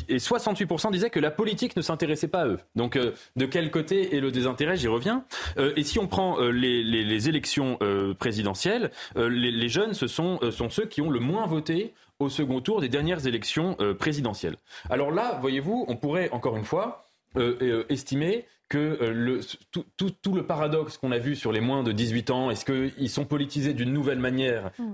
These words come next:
Speaker 1: ou est-ce que juste vraiment quand, euh, il y a un désintérêt et un manque même de, de, de, de, de, de, de, de substan-, presque de conscience politique, on pourrait croire,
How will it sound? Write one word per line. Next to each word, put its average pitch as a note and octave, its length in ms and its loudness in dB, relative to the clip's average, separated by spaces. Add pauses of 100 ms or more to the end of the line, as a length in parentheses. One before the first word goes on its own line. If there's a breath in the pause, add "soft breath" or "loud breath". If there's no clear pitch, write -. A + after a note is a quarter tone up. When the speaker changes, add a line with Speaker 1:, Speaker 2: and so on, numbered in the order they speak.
Speaker 1:
ou C#3 100 2
est-ce C#3+ 160 -4
que D3 320 0
juste C3 320 0
vraiment C3 280 0
quand, A#2+ 280 -4
euh, A2+ 240 0
il G#2+ 160 0
y G#2 100 0
a G#2 60 0
un G#2 60 0
désintérêt B2+ 600 0 (240 loud breath)
et A2+ 120 2
un G#2+ 40 2
manque D#3 320 -2
même A#2+ 220 0
de, G#2 240 0 (200 loud breath)
de, G#2 120 0
de, G#2+ 160 -2
de, G2+ 140 -2
de, G2+ 180 -2
de, F#2+ 140 -4
de, F#2+ 200 -2
de F#2 180 -4
substan-, C#3+ 460 -2
presque F#3 280 0
de D3 60 0
conscience E3+ 460 0
politique, D3 400 -2
on A2 80 -4
pourrait G#2+ 180 0
croire, F3+ 440 -2